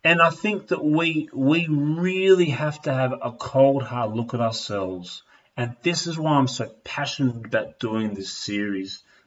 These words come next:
Not for politics, not for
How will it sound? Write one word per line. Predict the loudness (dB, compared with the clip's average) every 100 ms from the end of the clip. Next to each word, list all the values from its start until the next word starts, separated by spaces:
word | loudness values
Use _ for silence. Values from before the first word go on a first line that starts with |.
| _
Not | 0 0 0
for | -8
politics, | -4 -4 -4 -8 -12 -12 -16 -16 _ _ _ _ _ -2
not | -2 -2 -10
for | -4 -2 0 -2